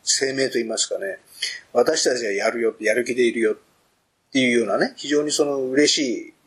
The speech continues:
メッセージが届きました。で、それは、僕すごいなと思ったのは、そのユーティーエムビーオーガナイザーがやるっていうことは、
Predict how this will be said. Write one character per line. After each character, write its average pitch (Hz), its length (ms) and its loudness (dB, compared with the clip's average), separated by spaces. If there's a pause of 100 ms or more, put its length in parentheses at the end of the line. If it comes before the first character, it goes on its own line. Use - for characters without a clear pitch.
メ 123 80 -2
ッ 117 40 2
セ 117 140 -2
ー - 20 -14
ジ 92 120 -14
が 85 100 -10
届 107 300 -10
き 110 60 -8
ま 107 120 -8
し - 100 0
た。 - 80 -6 (280)
で、 127 260 6
そ 151 140 -4
れ 165 80 2
は、 190 280 4 (1000)
僕 165 200 2
す - 140 0
ご 196 160 2
い - 20 -2
な 226 140 2
と - 100 -2
思 117 120 -4
っ - 40 -8
た - 180 0
の 95 120 -2
は、 110 460 6
そ - 160 -12
の 98 80 -4
ユ 143 180 0
ー 190 60 -4
テ 233 100 0
ィ - 40 0
ー - 20 -2
エ 233 40 -4
ム 233 60 -8
ビ 226 120 -2
ー 170 100 6
オ 156 80 6
ー - 20 -2
ガ 185 80 4
ナ 202 160 2
イ 202 60 -2
ザ 160 160 4
ー 117 40 0
が 95 80 0
や 113 200 2
る 185 160 2
っ - 140 -20
て 120 80 -2
い 110 40 2
う 110 60 -2
こ 113 100 -4
と 104 160 -2
は、 104 440 4